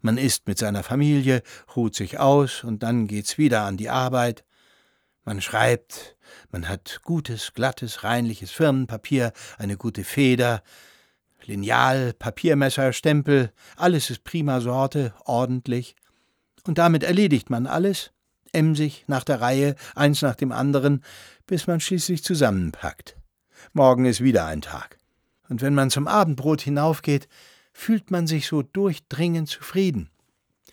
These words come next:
Jedes Glied fühlt sich zufrieden. Die Hände fühlen sich zufrieden. „Gott, Christian“, rief Toni,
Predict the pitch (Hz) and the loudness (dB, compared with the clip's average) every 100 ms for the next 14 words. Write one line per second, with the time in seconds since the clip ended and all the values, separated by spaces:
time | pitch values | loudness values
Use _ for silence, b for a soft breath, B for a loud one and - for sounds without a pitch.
0 | B - 214 208 - 208 214 - - 202 | B 0 4 4 2 2 2 0 -2 -2
1 | 196 190 - 190 226 156 104 87 _ _ | -2 -4 -6 -4 0 0 0 -4 _ _
2 | _ _ - 131 190 214 170 - 214 165 | _ _ -4 0 4 4 4 0 0 0
3 | 156 - 175 - 247 214 123 98 _ _ | -2 -4 -8 -2 0 2 0 -6 _ _
4 | _ _ _ _ - 156 - - - 180 | _ _ _ _ -6 -4 -6 -10 -2 2
5 | - - 131 110 87 - _ _ _ _ | 2 0 -2 -2 -4 -12 _ _ _ _
6 | 135 127 - 165 110 95 - | -4 -4 0 2 2 0 -8